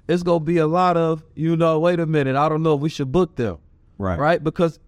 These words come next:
Speaker 1: if, if somebody, you know, and, and that's the whole thing, like, if, if, if you download my voice and they say, "Well, I'm gonna make a, a hit song, but I'm gonna do it like nineteen Keys," and it sound good,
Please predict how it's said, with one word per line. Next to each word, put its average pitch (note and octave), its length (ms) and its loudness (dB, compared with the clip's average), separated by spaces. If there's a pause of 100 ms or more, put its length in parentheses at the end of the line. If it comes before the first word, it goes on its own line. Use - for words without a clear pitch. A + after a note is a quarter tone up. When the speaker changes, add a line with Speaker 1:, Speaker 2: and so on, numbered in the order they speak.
Speaker 1:
if, D#3 220 0
if D#3+ 140 0
somebody, F#3+ 580 -2
you E3 160 -2
know, C3 240 0
and, D3 300 -4
and D3 160 0
that's D#3 180 -2
the C#3 120 -4
whole C3+ 160 -2
thing, A2+ 340 -2
like, G2+ 260 -2
if, G2 260 -6 (500)
if, G#2 260 -2
if G#2+ 440 -2
you D#3 160 0
download C#3+ 460 -2
my A2+ 180 0
voice G2+ 640 -6 (480)
and A#2+ 440 -2
they C3 80 0
say, B2 220 -2
"Well, A#2 180 2
I'm C3 100 0
gonna A#2+ 120 0
make A#2+ 180 -2
a, A2 200 -2
a G#2+ 120 -4
hit B2+ 200 0
song, G#2+ 460 -2
but G#2 140 -2
I'm A2+ 80 -2
gonna G#2+ 100 -2
do A#2 200 0
it A#2 40 2
like G#2+ 220 0
nineteen G#2+ 460 -2
Keys," A#2+ 420 -2 (340)
and G2 100 -4
it C#3 140 0
sound B2 380 -4
good, D#3 360 0